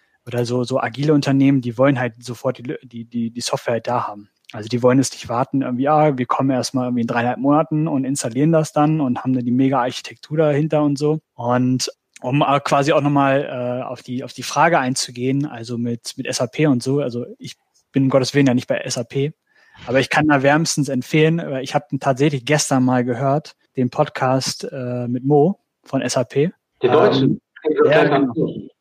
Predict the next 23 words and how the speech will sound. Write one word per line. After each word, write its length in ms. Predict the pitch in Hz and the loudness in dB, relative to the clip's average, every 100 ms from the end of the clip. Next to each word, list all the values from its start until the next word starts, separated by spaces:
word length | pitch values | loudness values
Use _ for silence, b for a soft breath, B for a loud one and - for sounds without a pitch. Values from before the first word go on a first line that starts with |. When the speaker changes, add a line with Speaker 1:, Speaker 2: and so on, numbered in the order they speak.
| _ - | _ -2
Speaker 1:
Ah, 160 | 180 | 0
gibt's 180 | 143 - | 0 -2
auch 60 | 147 | 0
in 80 | |
Englisch, 180 | 147 127 | 0 0
ja, 200 | 135 143 | 0 0
sehr 140 | 135 135 | 0 -2
gut, 260 | 120 - | -4 -8
genau. 260 | 123 120 113 _ b b b - | -8 -6 -8 _ b b b -4
Also, 380 | 120 131 131 | -2 2 2
äh, 540 | 131 - 131 123 120 - - | 0 -4 -6 -4 -4 -8 -4
wer 180 | 131 127 | 0 4
Mo 160 | 143 | 4
nicht 200 | 151 - | 4 0
kennt, 540 | - 147 170 175 - - | 0 2 2 0 -4 -10
äh, 360 | 135 127 127 - | -8 -4 -4 -4
Mo, 280 | 127 139 151 | 0 2 2
äh, 140 | - - - | -2 -14 -16
heißt 720 | 127 131 135 127 131 - 143 | -12 -10 -2 0 0 -2 -2
Mohamed 420 | 131 143 143 143 | 2 4 2 0
Abdelhadi, 640 | 139 - 135 123 135 151 170 | -4 -6 -2 0 0 0 0
glaub 300 | 165 170 175 | 0 2 2
ich. 240 | 208 - | -2 -4